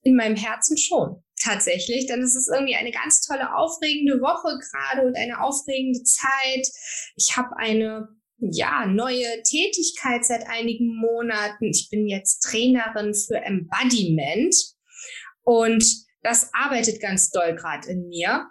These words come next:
weil ich bis vor ein paar Monaten mich da nicht so wirklich mit beschäftigt habe.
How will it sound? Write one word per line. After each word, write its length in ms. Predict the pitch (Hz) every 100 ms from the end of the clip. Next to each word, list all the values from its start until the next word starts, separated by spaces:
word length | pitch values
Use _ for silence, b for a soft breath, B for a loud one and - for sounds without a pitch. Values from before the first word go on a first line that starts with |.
| _
weil 160 | - 202
ich 140 | 220
bis 200 | - 320
vor 120 | - 262
ein 100 | 254
paar 160 | 254
Monaten 500 | 226 220 247 277 277
mich 160 | 262 254
da 160 | 247
nicht 220 | 240 285 -
so 180 | 254
wirklich 460 | 214 415 415 339 -
mit 180 | 285 277
beschäftigt 680 | 254 - 330 - 226 - 208
habe. 520 | 180 180 220 359